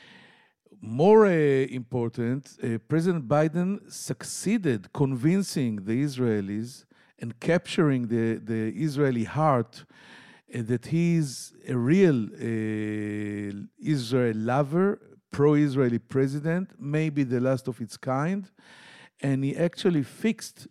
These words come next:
the grave mistake in Israeli eyes that did President Obama in twenty ten, when he just came to office,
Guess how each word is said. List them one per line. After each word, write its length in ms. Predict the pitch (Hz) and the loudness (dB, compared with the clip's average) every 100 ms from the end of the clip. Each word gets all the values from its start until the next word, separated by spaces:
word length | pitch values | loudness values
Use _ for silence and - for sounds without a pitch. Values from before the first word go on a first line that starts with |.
| - | -16
the 420 | 110 123 120 113 | -4 -2 -2 -4
grave 340 | - 120 180 175 | -2 2 2 2
mistake 680 | 156 - - 190 175 101 - | -4 -8 -2 0 0 -2 -10
in 160 | 104 127 | -12 -6
Israeli 460 | 185 156 117 104 | -2 0 0 -2
eyes 400 | 110 107 110 107 | -4 -4 -4 -6
that 240 | 104 95 98 | -10 -12 -4
did 320 | 147 139 98 - - - _ _ | -2 -2 -6 -20 -20 -20 _ _
President 380 | 139 139 135 120 | 0 2 0 0
Obama 720 | 117 101 151 190 131 104 113 _ _ | -2 0 2 2 0 -4 -6 _ _
in 300 | 98 107 110 107 | -14 -10 -10 -6
twenty 340 | - 135 123 | -4 -4 -4
ten, 440 | 117 196 202 120 104 | -2 0 0 -2 -4
when 160 | 113 | -4
he 80 | 113 | -4
just 320 | 104 123 - | -4 -4 -4
came 220 | - 156 | -4 -2
to 160 | 156 143 | -2 2
office, 600 | 190 190 151 151 - - | 2 2 -2 -2 -4 -16